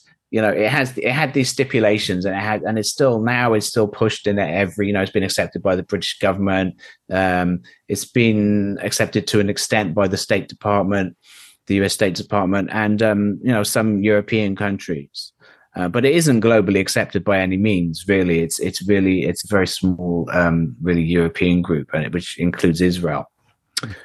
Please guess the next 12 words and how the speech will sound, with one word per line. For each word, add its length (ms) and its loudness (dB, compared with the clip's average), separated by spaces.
which 280 -2
obviously 520 0
isn't 240 0
in 280 -2
Europe, 380 -4
but 100 -2
is 120 -2
a 80 -2
European 440 0
<laughs> 100 -2
settler 280 -2
colony. 560 0